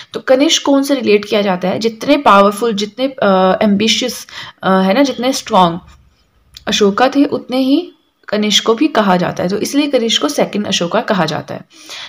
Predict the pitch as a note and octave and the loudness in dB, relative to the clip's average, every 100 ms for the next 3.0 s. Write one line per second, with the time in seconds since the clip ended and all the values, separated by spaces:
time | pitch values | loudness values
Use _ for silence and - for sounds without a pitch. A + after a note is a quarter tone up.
0 | - D#4 D#4 C4 A3+ C4 B3 A#3 G3 F#3 | -2 0 2 2 4 2 2 0 -2 -2
1 | F3+ - A3 A3 A3 G#3+ A3 G#3 G#3+ G#3+ | -2 -2 -2 0 2 2 2 -2 -4 -4
2 | E3+ - F#3 F#3 A3 - C#4 C#4 - E3 | -4 -6 -6 -6 -2 2 2 2 -4 -6